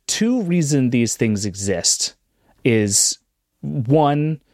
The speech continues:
for the sort of audio stuff, which I think is interesting, making calls, playing music, that kind of thing,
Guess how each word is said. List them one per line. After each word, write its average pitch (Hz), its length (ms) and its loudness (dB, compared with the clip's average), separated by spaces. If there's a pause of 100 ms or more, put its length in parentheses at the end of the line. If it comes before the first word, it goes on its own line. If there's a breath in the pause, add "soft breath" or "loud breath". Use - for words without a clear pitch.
(140)
for - 260 -2
the 117 120 0
sort 113 180 -2
of 107 80 -6
audio 123 420 0
stuff, - 420 -6
which 110 140 -6
I - 20 -2
think 101 160 -6
is 101 120 -4
interesting, 98 340 -6
making 98 280 -2
calls, 95 420 0
playing 98 280 -4
music, 95 280 -4
that 101 140 -4
kind 104 120 -2
of 98 60 -6
thing, 101 160 -4